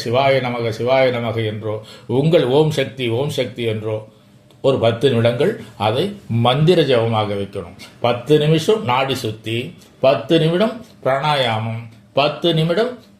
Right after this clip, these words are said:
மந்திர ஜபம். இந்த பத்து, இந்த நா-, சற்று முப்பது நிமிஷம் முடிஞ்சதுக்கு அப்புறம் அடுத்துக்கு ஒரு பத்து நிமிஷம்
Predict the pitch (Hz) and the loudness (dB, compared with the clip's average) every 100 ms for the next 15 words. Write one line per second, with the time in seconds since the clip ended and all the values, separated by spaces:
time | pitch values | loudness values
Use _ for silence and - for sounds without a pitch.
0 | _ - 139 139 139 107 98 95 - - | _ -4 0 2 2 2 -2 -6 -12 -20
1 | - - - - _ _ - _ _ - | -20 -20 -20 -20 _ _ -20 _ _ -20
2 | - 139 160 160 139 143 143 147 156 147 | -10 0 2 2 2 0 -2 -4 0 2
3 | 127 131 117 107 147 151 165 139 147 143 | 2 0 -2 -2 -2 -2 -4 -2 2 2
4 | 151 160 147 151 139 - 139 143 127 123 | 2 -2 -2 -2 -2 -4 -2 0 0 -2
5 | - - 123 170 - 160 139 120 120 117 | -10 -6 -2 -2 -4 -4 -2 -2 -2 -4
6 | 123 123 131 113 - - | -6 -4 -2 -4 -8 -18